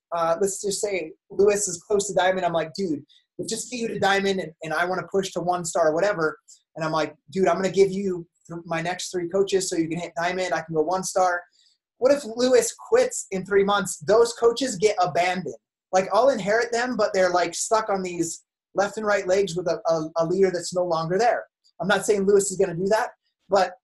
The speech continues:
I, I recommend you build your own business and you teach your people how to build your own business. Okay, so let's talk about how these bonus cycles work. Once again, left side, let's say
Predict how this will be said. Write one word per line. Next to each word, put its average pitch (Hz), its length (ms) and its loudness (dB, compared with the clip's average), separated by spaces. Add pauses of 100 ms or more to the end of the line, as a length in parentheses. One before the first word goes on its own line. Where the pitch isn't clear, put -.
(120)
I, 196 320 4
I 185 80 2
recommend 196 540 0
you 180 420 -6
build 180 240 0
your 170 180 -4
own 165 140 -2
business 170 460 -2
and 170 100 -8
you 160 60 -6
teach 165 240 -18
your 170 100 -18
people 165 220 -6
how 160 100 0
to 147 80 -6
build 143 240 -4
your 147 160 -2
own 135 80 -8
business. 135 460 -10 (1080)
Okay, 202 260 0 (200)
so - 120 2
let's 254 140 0
talk 294 140 4
about 247 180 4
how 254 80 4
these 233 160 -4
bonus 233 300 2
cycles 208 320 0
work. 190 260 0
Once 233 200 -6
again, 208 260 0
left 220 220 2
side, 233 280 2
let's 208 180 -2
say 202 240 4